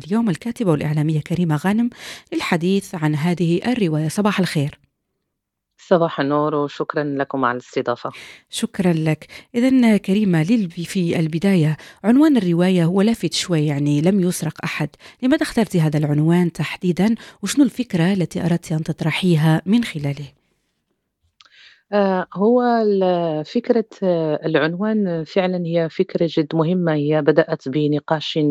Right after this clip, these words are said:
Speaker 2: آه، بسيط لكن عميق مع، آه، بعض، آه، النساء الن-، ضحايا أو الناجيات من،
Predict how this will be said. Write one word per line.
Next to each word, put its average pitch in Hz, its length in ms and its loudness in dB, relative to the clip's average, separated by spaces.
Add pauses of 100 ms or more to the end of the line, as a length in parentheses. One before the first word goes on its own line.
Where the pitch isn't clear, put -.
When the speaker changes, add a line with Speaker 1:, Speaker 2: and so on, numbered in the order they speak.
(680)
Speaker 2:
آه، 139 180 4
بسيط 165 460 0
لكن 151 300 -2
عميق 139 480 -2
مع، 143 580 -2 (440)
آه، 139 420 0
بعض، 151 340 0 (160)
آه، 143 320 -2 (100)
النساء 151 600 2 (300)
الن-، 143 420 2 (120)
ضحايا 190 600 0
أو 170 120 0
الناجيات 143 600 -2
من، 143 240 4